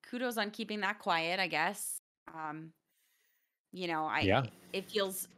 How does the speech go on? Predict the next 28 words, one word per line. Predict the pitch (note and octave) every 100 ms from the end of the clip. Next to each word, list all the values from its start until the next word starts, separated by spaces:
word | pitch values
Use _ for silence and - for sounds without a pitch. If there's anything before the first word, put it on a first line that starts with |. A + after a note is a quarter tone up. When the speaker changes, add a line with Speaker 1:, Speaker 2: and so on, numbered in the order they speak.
| F3
Speaker 1:
very | G3 F3+
soon | F3+ - F#3
for | F#3+ G3 -
a-, | - -
yet | E3+ E3 E3+
another | F3 E3 D#3+ D#3 E3 G#3+ _ -
Star | - F3+ D#3+
Wars | D#3 D#3 D3+ D#3 - - - _
property. | - E3 D#3 D3+ D3+ G3+ - _ _ -
Um, | C#3+ C#3+ D3+ _ _ _ _ _ _ _ _ _ _ -
I | F3+
don't | F#3+ F#3
know | F3+
whether | E3+ E3+
to | E3 E3+
be | E3
excited | - - D#3+ F3 E3
or |
not, | D#3 D#3 D#3 G#3 - _ _ _
you | F3+
know, | E3+ D#3+ D#3+ E3 _ _ _ _
that | D#3+ D#3
they've | E3 D#3 D#3 - -
kept | F3+ -
this | D#3+
so | - E3 D#3+ D#3 -
under | D#3 D3+
wraps. | D3+ D3+ F#3 - - -